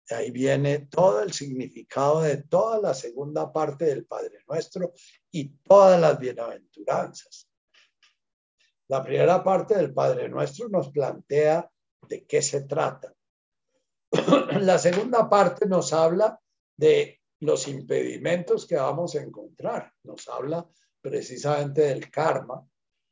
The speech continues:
nos habla de los nudos que tenemos, nos habla de los inmadureces que tenemos. ¿Qué es una inmadurez?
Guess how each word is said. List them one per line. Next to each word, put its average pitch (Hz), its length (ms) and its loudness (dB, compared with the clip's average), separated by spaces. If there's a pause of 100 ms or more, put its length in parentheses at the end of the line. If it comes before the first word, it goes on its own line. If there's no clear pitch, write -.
(440)
nos - 200 -16
habla 127 320 2
de 135 60 2
los 120 260 -4
nudos 185 520 0
que 147 140 -2
tenemos, 139 800 -8
nos 131 260 -10
habla 147 340 2
de 139 140 2
los 120 300 -10 (760)
inmadureces 131 1000 0
que - 140 -6
tenemos. 139 680 -8
¿Qué 180 240 4
es 185 160 -4
una 190 200 -6
inmadurez? 135 800 -4